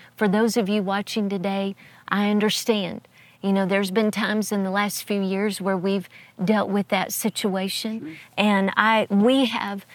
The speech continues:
Speaker 1: compassion for you, and I want to encourage you right now that the Holy Spirit strengthens you with mighty power in the inner man. So I just speak over you today that the joy of the Lord is your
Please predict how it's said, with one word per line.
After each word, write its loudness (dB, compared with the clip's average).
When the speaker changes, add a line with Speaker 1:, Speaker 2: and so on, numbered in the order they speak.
Speaker 1:
compassion 0
for -4
you, -2
and -2
I -2
want 0
to 0
encourage -2
you 0
right -2
now -2
that 2
the 4
Holy 2
Spirit -2
strengthens 0
you -4
with 2
mighty 4
power -2
in 6
the 2
inner 0
man. -4
So 2
I 2
just 0
speak -4
over 0
you -2
today -2
that -2
the 2
joy 0
of 0
the 0
Lord -2
is 2
your 0